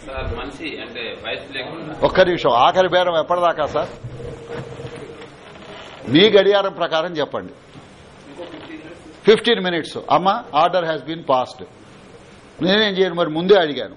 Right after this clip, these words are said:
Speaker 2: ముందు వన్ అన్నారు, ఇప్పుడు కూడా ఇంకా ట-, డిస్కషన్. చెప్పు, చెప్పు, జల్ది చెప్పు.
Speaker 1: సార్, ప్రతి మనిషి వయసుతో నిమిత్తం లేకుండా
Speaker 2: Hmm.
Speaker 1: రోజుకు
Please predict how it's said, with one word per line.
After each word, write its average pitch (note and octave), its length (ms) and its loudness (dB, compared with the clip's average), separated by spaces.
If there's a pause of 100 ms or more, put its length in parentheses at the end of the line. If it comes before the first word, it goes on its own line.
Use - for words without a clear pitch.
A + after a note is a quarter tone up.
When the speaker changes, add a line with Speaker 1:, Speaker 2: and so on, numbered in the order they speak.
Speaker 2:
ముందు D#3 220 -2
వన్ F3 240 2
అన్నారు, G3 280 -2
ఇప్పుడు F3 340 -6
కూడా G#3 160 6
ఇంకా G3 180 0
ట-, - 300 -4
డిస్కషన్. C#3 440 0 (140)
చెప్పు, - 160 2
చెప్పు, - 380 -8
జల్ది D3+ 200 4
చెప్పు. A2 140 -6
Speaker 1:
సార్, A#2+ 440 -4
ప్రతి C3 220 -2
మనిషి C#3 400 -6
వయసుతో C3 600 -8
నిమిత్తం C3+ 440 -8
లేకుండా A2+ 420 -8
Speaker 2:
Hmm. D3 240 2
Speaker 1:
రోజుకు C3 520 -10